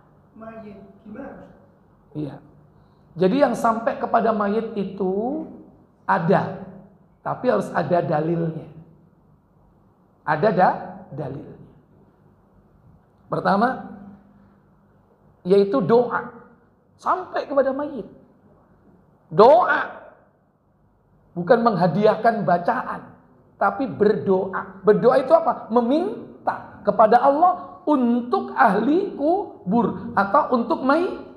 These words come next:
Speaker 2: mayit. Itu jelas itu. Nggak ada perbedaan dari kalangan para ulama. Doa. Nyampe kepada mayit.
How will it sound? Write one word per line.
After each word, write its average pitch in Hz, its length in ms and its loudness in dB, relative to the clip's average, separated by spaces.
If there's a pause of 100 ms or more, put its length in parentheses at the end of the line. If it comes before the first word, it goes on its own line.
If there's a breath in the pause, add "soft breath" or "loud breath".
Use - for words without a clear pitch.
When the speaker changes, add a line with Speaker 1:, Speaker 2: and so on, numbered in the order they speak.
(200)
Speaker 2:
mayit. 277 400 -8 (640)
Itu 180 320 0
jelas 226 400 4
itu. - 160 -12 (320)
Nggak 202 240 4
ada 240 80 2
perbedaan 220 560 2
dari 208 160 0
kalangan 220 320 2
para 226 240 0
ulama. - 400 -6 (2000)
Doa. 208 480 0 (880)
Nyampe 240 800 2
kepada 180 240 0
mayit. 165 400 -6